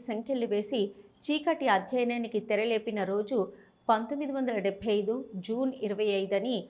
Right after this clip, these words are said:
అధికారాన్ని కాపాడుకునేందుకు నాటి ప్రధాని ఇందిరాగాంధీ జూన్ ఇరవై ఐదున ఎమర్జెన్సీ విధించిందని, ఆమె తీసుకున్న చీకటి నిర్ణయం ఏకంగా ఇరవై ఒక్క నెలల పాటు దేశ ప్రజలకు శాపమైందని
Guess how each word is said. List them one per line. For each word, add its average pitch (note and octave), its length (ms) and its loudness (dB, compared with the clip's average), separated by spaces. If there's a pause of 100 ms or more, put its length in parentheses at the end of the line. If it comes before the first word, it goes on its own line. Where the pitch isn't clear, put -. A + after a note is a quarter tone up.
(380)
అధికారాన్ని A#3+ 560 2 (100)
కాపాడుకునేందుకు G#3 800 2 (260)
నాటి A3 300 0 (100)
ప్రధాని A3+ 460 2 (480)
ఇందిరాగాంధీ A#3 640 0 (240)
జూన్ C#4 200 0 (160)
ఇరవై G#3+ 220 -2 (140)
ఐదున A3 240 0 (520)
ఎమర్జెన్సీ D4+ 540 2 (100)
విధించిందని, A3 720 -2 (460)
ఆమె G#3 260 -2
తీసుకున్న A#3+ 380 -2 (180)
చీకటి B3 480 -2
నిర్ణయం A3 400 0 (460)
ఏకంగా A#3 380 2 (260)
ఇరవై A#3+ 240 4
ఒక్క A#3+ 100 -8 (100)
నెలల B3+ 320 4
పాటు A3+ 260 4 (580)
దేశ B3 140 2 (140)
ప్రజలకు A3 440 2 (180)
శాపమైందని A3 760 2